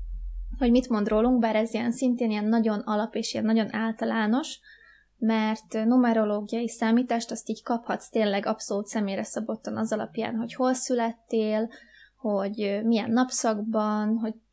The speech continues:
sok minden a neved alapján kiszámolnak számokat, és meg tudják mondani, hogy mi minden van benned. Fogalmam sincs, hogy hogyan működik, de kaptam egyet még tizennyolc évesen,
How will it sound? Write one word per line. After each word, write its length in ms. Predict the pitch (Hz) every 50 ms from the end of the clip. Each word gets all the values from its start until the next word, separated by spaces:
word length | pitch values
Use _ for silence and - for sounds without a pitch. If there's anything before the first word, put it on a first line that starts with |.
| _ 240
sok 300 | - - 247 233 - -
minden 580 | 220 208 196 196 202 190 190 190 190 196 - -
a 100 | - 202
neved 320 | 202 226 247 240 226 214
alapján 840 | 226 220 214 220 220 - - 226 208 214 220 208 214 214 214 - - -
kiszámolnak 760 | - 233 214 - - 208 202 202 202 202 196 196 190 202 202 -
számokat, 500 | - - 254 285 320 311 302 240 220 208
és 140 | 214 -
meg 160 | - 226 220 -
tudják 420 | - 214 202 196 190 190 - -
mondani, 460 | 214 214 214 208 202 - - 196 214
hogy 240 | 208 214 214 226 226 - - _ _ _ _ _ _ _ _
mi 140 | - 233 220
minden 440 | 208 196 190 190 196 196 196 202 196
van 220 | 202 190 196 196
benned. 400 | 202 - - 202 196 202 214 -
Fogalmam 480 | - - 233 226 220 247 233 226 220 226
sincs, 200 | 226 220 214 -
hogy 180 | 214 208 -
hogyan 260 | - 220 220 202 196
működik, 540 | 190 190 185 190 - - 220 214 262 269 240
de 100 | 214 240
kaptam 440 | 240 - 226 220 - - 208 196 202
egyet 320 | 202 202 208 226 214 -
még 200 | 233 233 226 -
tizennyolc 640 | - 233 220 226 226 226 220 214 220 226 233 226 -
évesen, 680 | 233 220 220 226 226 214 - - - 226 226 262 302